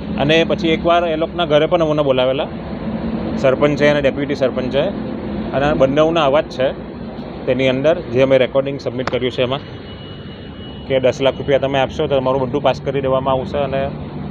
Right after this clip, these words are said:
હેરાનગતિ બંધ થઈ જશે અને તમારું કામ પણ ચાલુ થશે. અમદાવાદ ખાતે લાંચ રૂશ્વત ખાતેના સાહેબને અમે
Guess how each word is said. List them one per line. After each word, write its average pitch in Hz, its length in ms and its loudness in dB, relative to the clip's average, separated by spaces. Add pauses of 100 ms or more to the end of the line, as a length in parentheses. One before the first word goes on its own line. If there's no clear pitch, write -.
(500)
હેરાનગતિ 135 420 0
બંધ 123 200 -2
થઈ 123 100 0
જશે 117 240 -2
અને 135 120 0
તમારું 131 300 2
કામ 131 140 2
પણ 139 140 0
ચાલુ 127 240 0
થશે. - 240 -6
અમદાવાદ 139 1160 -2
ખાતે 139 360 0 (280)
લાંચ 127 240 -2
રૂશ્વત 139 320 -4
ખાતેના 143 360 0
સાહેબને 135 400 0
અમે 139 240 0